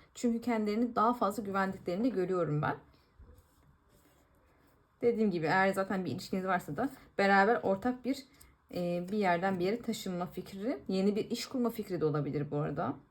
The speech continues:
Ortak bir iş kurma fikri. E,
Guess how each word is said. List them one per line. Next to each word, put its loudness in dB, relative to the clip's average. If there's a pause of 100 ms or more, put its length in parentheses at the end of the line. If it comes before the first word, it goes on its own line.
(760)
Ortak -6
bir -10
iş -12
kurma -6
fikri. -10 (2250)
E, 2